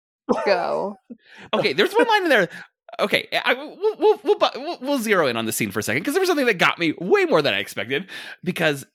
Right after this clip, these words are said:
Speaker 2: at the bartending scene, Violet and Regina had talked about what it means to be a diva, and, uh, Violet said, "Divas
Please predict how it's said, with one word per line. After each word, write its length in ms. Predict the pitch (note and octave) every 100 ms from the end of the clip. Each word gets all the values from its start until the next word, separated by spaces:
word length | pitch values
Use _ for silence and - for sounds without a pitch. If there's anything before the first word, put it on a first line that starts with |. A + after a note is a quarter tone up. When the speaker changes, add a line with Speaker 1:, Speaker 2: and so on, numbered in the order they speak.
| -
Speaker 2:
at 160 | E3+ -
the 60 |
bartending 540 | D3 E4 A3+ C#3 G#2+ A2
scene, 340 | E2+ G#2 D#3 _ C3+ A2+ _ _ _ _ - _ _ _ _ _ _
Violet 380 | A2 C3 D#3 - _ -
and 100 | C3+
Regina 260 | B2+ B2+ A#2
had 120 | A#2
talked 300 | A#2 G#2+ -
about 180 | A#2 G2
what 80 | G2
it 40 |
means 200 | G2 G2+
to 60 | G#2
be 100 | A2
a 40 |
diva, 420 | A2+ A3+ D3+ F2+ - - - - -
and, 580 | A2 G#2+ G2 F2+ F#2 F#2 -
uh, 340 | G#2 F#2 F#2+ G2
Violet 420 | C3+ B2+ A2+ G#2+
said, 280 | - A2 G#2+
"Divas 320 | B2+ C#3 D3